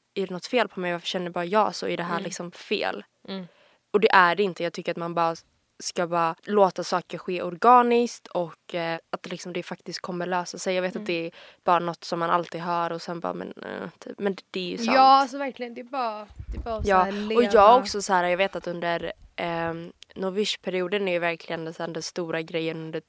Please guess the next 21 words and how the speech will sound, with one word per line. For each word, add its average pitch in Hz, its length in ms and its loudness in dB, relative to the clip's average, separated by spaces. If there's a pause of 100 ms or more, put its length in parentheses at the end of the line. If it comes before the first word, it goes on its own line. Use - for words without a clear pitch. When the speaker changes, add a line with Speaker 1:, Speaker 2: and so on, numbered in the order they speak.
(140)
Speaker 1:
termin 165 340 -8
ett, - 260 -6
i 180 40 -2
alla 170 100 -2
fall 165 220 -8
i - 40 -8
början, 165 460 -4
att 165 100 -6
det 170 100 -6
är 165 40 -6
mycket, 170 480 -6 (360)
mycket - 280 -8
saker 180 260 0
som 170 140 -4
händer 233 320 4
första 220 320 -4
veckorna 196 420 0
och 180 100 0
sen 175 240 -4
är 170 80 -2
det, 170 240 0